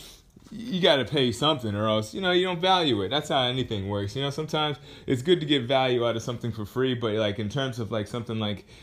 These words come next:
training and stuff like that, you, you have to put something, you have to put some skin in the game, 'cause if you don't put skin in the game,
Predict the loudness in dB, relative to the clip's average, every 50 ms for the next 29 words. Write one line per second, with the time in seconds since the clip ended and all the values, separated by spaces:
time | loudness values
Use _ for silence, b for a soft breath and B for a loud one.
0 | B B -12 -6 -4 -2 0 0 0 0 0 -2 -2 -4 -4 -2 -4 -4 -2 -2
1 | -2 -2 0 -2 -2 -2 -2 0 2 2 2 2 2 -2 -2 -2 0 0 -2 -2
2 | 0 0 0 0 0 0 -2 -2 -2 -2 -4 -4 -2 -2 -2 0 0 -2 -2 -2
3 | -2 -2 -2 -2 -2 -4 -4 -2 -2 -2 -4 -2 -2 -4 -4 -2 -4 -4 -2 -2
4 | -4 -4 -2 -2 -2 -2 -2 -4 -6